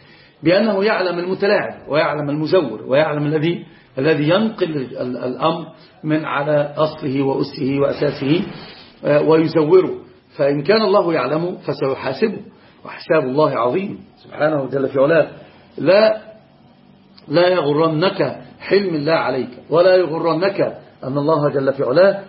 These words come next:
آه، قد مه-، مهد لك أو أمهل، أمهل لك. فاعلم بأن الله مع أنه غفور رحيم هو شديد العقاب. "فلما آسفونا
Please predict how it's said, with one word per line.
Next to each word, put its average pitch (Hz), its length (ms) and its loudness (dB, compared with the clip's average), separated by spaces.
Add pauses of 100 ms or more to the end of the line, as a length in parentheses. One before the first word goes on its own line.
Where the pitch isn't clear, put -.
(280)
آه، 135 140 0
قد 180 400 -2
مه-، 147 520 -2
مهد 151 400 -2
لك 147 220 -2
أو 139 360 0
أمهل، 143 300 0 (560)
أمهل 143 380 2
لك. 175 320 0 (340)
فاعلم 180 400 2
بأن 147 240 -2
الله 156 300 0
مع 135 480 -2
أنه 156 180 0
غفور 185 580 0
رحيم 240 380 0 (360)
هو 156 140 0
شديد 131 360 -4
العقاب. 139 400 -2 (600)
"فلما 165 680 2
آسفونا 226 880 2